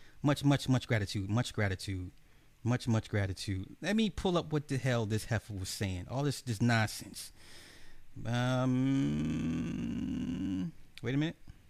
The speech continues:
'cause I wanna, I wanna give you guys proper context. I don't wanna leave anything out. I want you guys to form your own opinions, okay? I've already formed mine.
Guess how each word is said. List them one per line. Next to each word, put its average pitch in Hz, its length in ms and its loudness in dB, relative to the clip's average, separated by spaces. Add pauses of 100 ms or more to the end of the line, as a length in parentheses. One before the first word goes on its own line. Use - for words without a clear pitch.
(1200)
'cause 123 80 -2
I 135 80 4
wanna, 143 280 4
I 127 60 0
wanna 135 200 4
give 139 120 2
you 135 80 0
guys 127 240 4
proper 143 380 0
context. 131 600 2
I - 40 -6
don't 107 120 -2
wanna 120 120 4
leave 135 200 4
anything 143 360 8
out. 113 320 4 (300)
I 92 60 -2
want 107 200 0
you 120 60 -4
guys 120 160 4
to 120 80 0
form 127 240 4
your 123 100 4
own 147 160 8
opinions, 117 580 4 (380)
okay? 117 400 2
I've 139 220 6
already 135 320 4 (160)
formed 135 400 4
mine. 104 360 2